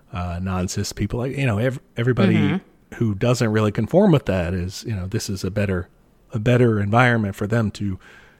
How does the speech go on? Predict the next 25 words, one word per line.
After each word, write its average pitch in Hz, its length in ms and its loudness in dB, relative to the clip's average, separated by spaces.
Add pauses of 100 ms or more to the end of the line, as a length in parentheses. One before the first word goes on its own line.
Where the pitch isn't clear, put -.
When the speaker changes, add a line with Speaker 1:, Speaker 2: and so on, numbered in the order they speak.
(100)
Speaker 1:
get 120 160 0
to - 80 -10
go 113 160 0
to 107 80 2
the 104 80 0
gun 107 200 0
range 101 280 0
together 110 420 4
with 95 160 0
other 98 240 2
like-minded 92 560 -4
people 90 380 -8
and 82 100 -10
stuff - 300 -10
and 85 120 -12
feel 85 240 -4
safer 92 440 -6
in 92 140 -10
that 92 220 -12 (360)
Speaker 2:
That's 165 380 -2
Speaker 1:
environment. 285 460 -2
Speaker 2:
true. - 180 -10 (360)
That's 294 220 -8
nice. - 520 -6 (200)
Speaker 1:
Yeah. - 260 -6